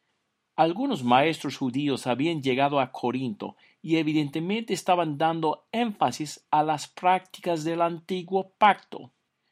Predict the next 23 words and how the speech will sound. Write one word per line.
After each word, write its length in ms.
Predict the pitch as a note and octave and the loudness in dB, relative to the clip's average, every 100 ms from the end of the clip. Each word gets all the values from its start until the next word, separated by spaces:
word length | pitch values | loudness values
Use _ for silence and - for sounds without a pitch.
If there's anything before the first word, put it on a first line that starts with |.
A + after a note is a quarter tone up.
| _ _ - | _ _ -8
En 120 | G3 | -6
capítulo 500 | - E3+ D#3 C#3+ B2+ | -2 -2 -2 -4 -4
tres 400 | - A#2+ B2 D#3+ | 0 2 2 2
de 100 | D#3+ | -2
su 140 | C3+ D#3 | -4 -6
segunda 540 | - B2+ B2+ C3+ A#2 | -6 -4 -2 -2 -4
carta 380 | - A#2+ G#2 A2 | 2 2 4 2
a 60 | |
ellos, 440 | A#2+ D#3+ C3 B2 - - _ - | 2 0 -2 -6 -16 -20 _ -2
el 180 | D3 C#3+ | 2 2
apóstol 580 | C#3 F3 F#3+ - D#3+ | 2 0 0 0 -4
Pablo 400 | - D3+ D3+ - - | 6 6 6 0 4
hace 440 | D3+ D#3 D#3 - _ | 2 2 -6 -12 _
énfasis 600 | F3 D#3+ - - - - - | -6 -6 -8 -10 -12 -12 0
al 240 | C#3+ C#3 | 2 4
hecho 460 | D#3 D3 C#3 F2+ - | 4 2 -2 -14 -14
de 200 | B2+ B2 | -12 -12
que 300 | - A#2+ - - | -8 -10 -10 -4
él 440 | A3+ E3+ C#3 D#3 - | 0 0 -2 -6 -2
y 140 | C#3 | 0
los 200 | A#2+ A2 | 0 0
demás 480 | A2+ A#2+ A3+ C4 - | -2 2 4 4 2
apóstoles 840 | C3 - A2+ G#2+ C#3+ D3 F3+ - | -2 2 0 0 -4 -4 -4 -10